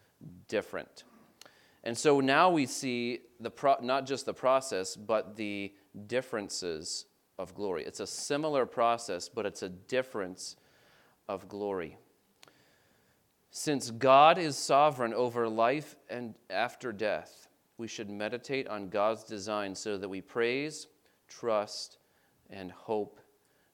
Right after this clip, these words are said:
in him. Verses thirty-nine to forty-one. We stopped at verse forty. Let's read verse forty-one. "There is glory. There is one glory of the sun, another glory of the moon, another glory of the stars." And those are all, I believe, the same,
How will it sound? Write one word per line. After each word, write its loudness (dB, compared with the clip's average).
in -14
him. -10
Verses -6
thirty-nine 0
to -6
forty-one. -4
We -8
stopped -2
at -10
verse -8
forty. -2
Let's -4
read -6
verse -6
forty-one. -2
"There 4
is 0
glory. 2
There 2
is -2
one 0
glory 0
of -4
the -6
sun, 0
another -4
glory -2
of -4
the -6
moon, -2
another -4
glory -2
of -6
the -10
stars." 2
And -12
those -8
are -4
all, 2
I 2
believe, -6
the -16
same, -10